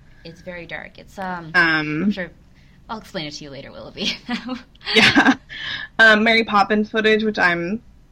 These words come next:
Speaker 2: pumped about. It's gonna be really fun. And then Star Wars didn't really have much of D twenty-three,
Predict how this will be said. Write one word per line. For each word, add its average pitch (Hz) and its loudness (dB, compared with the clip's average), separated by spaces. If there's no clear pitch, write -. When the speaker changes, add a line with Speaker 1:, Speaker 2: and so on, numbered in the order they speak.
Speaker 2:
pumped 208 2
about. 170 4
It's - -20
gonna 165 0
be 165 4
really 165 2
fun. 147 4
And 170 2
then 165 4
Star 285 4
Wars 523 8
didn't 480 4
really - 6
have 294 8
much 208 6
of 202 -4
D 202 0
twenty-three, 170 0